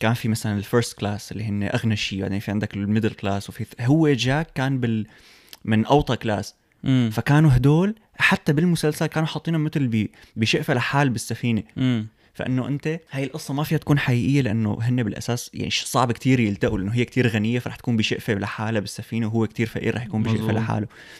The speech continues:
Speaker 1: إنه كيف،
Speaker 2: لا،
Speaker 1: كيف
Speaker 2: أنا اللي
Speaker 1: يلتقوا؟
Speaker 2: شفته إنه مثل بيعاملوا هدول جاك ورفقاته، بيعاملوه بطريقة كتير بتخري.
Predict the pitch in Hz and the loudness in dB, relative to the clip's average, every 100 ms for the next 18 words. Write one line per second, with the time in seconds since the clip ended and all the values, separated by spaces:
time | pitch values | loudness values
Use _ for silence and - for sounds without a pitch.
0 | - - 123 120 110 - - - 151 - | -12 -8 -2 -2 -2 -4 -8 -10 -14 -20
1 | - _ - 127 127 143 139 110 107 104 | -20 _ -2 0 2 2 2 0 0 0
2 | 175 135 131 113 117 131 120 117 - 71 | 0 0 -2 -4 -6 -10 -10 -12 -14 -16
3 | - 117 104 110 131 120 123 131 120 101 | -8 -6 -4 -2 -2 -2 0 0 -2 -6
4 | 107 110 120 - 107 - 107 123 - 107 | -4 -2 -2 -6 -10 -4 -2 -2 -2 -6
5 | 95 101 107 117 - 107 92 107 - 117 | -4 -4 -2 -4 -2 -2 -2 -4 -4 -4
6 | 117 107 98 98 104 - 113 113 110 | -4 -6 -8 -8 -12 -6 -4 -4 -6